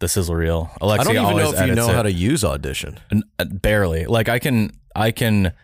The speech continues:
Speaker 1: do a few things. I can do Premiere-oriented things in Audition. Like, I use
Speaker 2: Yeah.
Speaker 1: it to fix audio, but I've never edited anything in Audition.
Speaker 2: Uh,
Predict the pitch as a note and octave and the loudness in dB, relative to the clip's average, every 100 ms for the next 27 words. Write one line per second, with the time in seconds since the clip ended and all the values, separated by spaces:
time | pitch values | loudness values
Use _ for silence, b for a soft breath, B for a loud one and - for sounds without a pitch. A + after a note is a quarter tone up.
0 | b F#2 G#2+ A#2 A2+ F#2 - A2 G#2+ G2+ | b -2 2 4 2 -2 0 0 2 0
1 | F2+ E2+ A2 D3+ C3 C3 B2 - G#2 G#2+ | 0 0 -2 0 2 2 2 2 2 4
2 | G#2+ G#2+ - G2 G2 F#2 F#2+ - F#2 F2+ | 2 2 2 2 2 0 -2 0 0 2
3 | F2+ - F#2 F2+ F2 F2 F2 F2 E2+ E2 | -2 -4 -2 0 -2 -2 -2 -2 -4 -8
4 | E2+ E2 F#2+ F2+ G2 F2+ F#2+ - - F2 | -6 -4 -2 0 0 0 -2 -2 -4 -4
5 | - F#2 - - E2+ E2 E2+ E2 F2 F2+ | -2 -4 -4 -4 -2 -2 -4 -4 -2 0
6 | F#2 F#2 E2+ - F2+ F#2 E2+ E2+ E2 F2 | 0 0 -2 -4 -2 -2 -2 -4 -6 -6
7 | E2+ E2 - E2 E2 D#2+ - E2 E2 E2+ | -4 -6 -6 -6 -6 -10 -8 -6 -6 -6
8 | F2+ E2+ F2+ - F2+ - _ - G2+ G2+ | -8 -8 -10 -12 -12 -14 _ -2 2 2